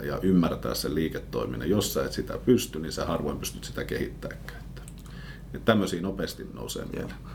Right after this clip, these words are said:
Speaker 2: Millä tasolla se ymmärrys pitää olla? Koska se, että aika usein sanotaan, että hei, et, et sä et voi olla täällä, et sä ymmärrä bisnestä, niin mitä sä, miten sä avaisit sen,
Speaker 1: Joo.
Speaker 2: että vaikka teidän,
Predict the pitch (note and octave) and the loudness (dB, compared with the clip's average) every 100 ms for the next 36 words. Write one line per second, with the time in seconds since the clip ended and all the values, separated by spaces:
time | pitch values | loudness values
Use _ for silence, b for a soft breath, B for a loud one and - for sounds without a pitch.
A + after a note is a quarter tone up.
0 | B D3 D3 - B2 - G2 F2+ D#2+ - | B 6 6 4 0 0 0 0 -4 -6
1 | - - - - D2+ C2+ D#2+ - - A2 | -14 -14 -14 -12 -10 -8 -4 2 4 6
2 | G2+ F2 E2+ E2 E2+ - - - G#2 F#2+ | 4 4 2 2 -2 -4 -8 -6 -2 0
3 | F#2+ E2+ F2 E2+ - F#2+ A#2+ A#2 B2+ C3 | 2 4 6 4 2 2 2 4 4 4
4 | C3+ G#2+ A2 G#2+ G2 A2 G2 F2+ - D#2+ | 2 0 -4 -6 -4 0 0 0 0 -2
5 | G2 F2+ E2 D#2+ F2+ - F2 - E2+ E2+ | -2 -2 0 -2 -2 0 0 0 0 0
6 | - D#2+ E2 D#2 E2 E2+ E2+ D#2+ D#2+ F2 | 0 2 2 0 -2 -2 0 0 0 0
7 | E2 - - - E2 G2+ A#2 - F#2 G#2 | -2 -4 -4 -2 0 4 4 4 -2 -2
8 | A#2+ A2+ A#2 G#2+ G2+ B1 - - - - | 0 2 6 6 6 2 -2 -8 -4 2
9 | C#2 C2 - E2+ D#2+ D2+ A#2 F#2+ - A2 | 2 2 0 2 2 4 4 4 0 0
10 | G2 F#2 | 2 2